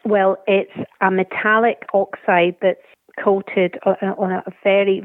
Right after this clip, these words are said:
very thin, um, layer of glass. I used a tiny little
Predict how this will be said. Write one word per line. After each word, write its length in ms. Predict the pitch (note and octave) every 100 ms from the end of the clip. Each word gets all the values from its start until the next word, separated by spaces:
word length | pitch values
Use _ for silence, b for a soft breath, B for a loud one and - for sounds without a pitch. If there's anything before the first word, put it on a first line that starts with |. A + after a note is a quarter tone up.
| -
very 340 | F#3+ F#3 F3+ - -
thin, 440 | G3 F#3+ F#3 F3 - _ -
um, 480 | F3 F3 F3 F3 -
layer 320 | G3 F#3 F3+
of 160 | F3 -
glass. 420 | F3+ F3 F3 F#3 - - - _ -
I 140 | G3
used 300 | F#3+ G3 G3+ - - -
a 140 | G#3+ - - - -
tiny 420 | G3+ G#3 G3 F#3
little 560 | F3+ F3 - E3+ D#3+